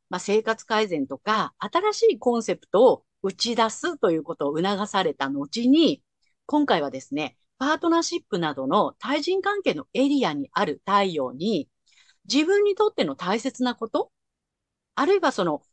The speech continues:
内面のエネルギーに集中すること、まあ、高揚感ですね。まあ、ウキウキとしたり、これやりたいっていうね、熱いこ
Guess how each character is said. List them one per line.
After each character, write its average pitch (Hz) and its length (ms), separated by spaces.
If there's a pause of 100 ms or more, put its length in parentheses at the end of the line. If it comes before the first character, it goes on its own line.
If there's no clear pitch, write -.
内 277 300
面 320 180
の 294 160
エ 226 100
ネ 294 140
ル 370 140
ギ 170 140
ー 147 40
に 139 100
集 226 280
中 254 180
す 214 160
る 214 100
こ 180 140
と、 151 220 (340)
ま 165 80
あ、 - 80
高 311 300
揚 302 180
感 131 240
で 123 80
す - 140
ね。 147 180 (160)
ま 147 140
あ、 - 120
ウ 180 140
キ 240 140
ウ 247 100
キ 294 180
と - 120
し - 80
た 143 100
り、 139 100
こ - 140
れ 196 80
や 170 80
り 196 140
た 233 200
い 294 40
っ 254 80
て - 120
い 151 120
う 135 80
ね、 135 160
熱 175 340
い 247 100
こ 214 140